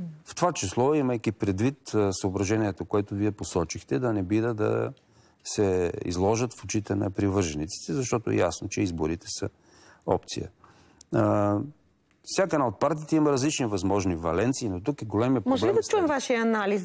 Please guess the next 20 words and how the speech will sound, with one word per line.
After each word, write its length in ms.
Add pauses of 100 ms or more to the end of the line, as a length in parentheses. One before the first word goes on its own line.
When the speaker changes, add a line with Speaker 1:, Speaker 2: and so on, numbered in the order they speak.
Speaker 2:
за 220 (240)
трите 320
партии? 800 (180)
Кои 280
са 180
предимствата 680
на 80
всяка 340
от 60
тях 240
и 60 (140)
кое 220
би 120
било 260
спънка? 580 (760)
Speaker 1:
А, 380 (600)
най-общо 480
казано, 480
различията 540
са 200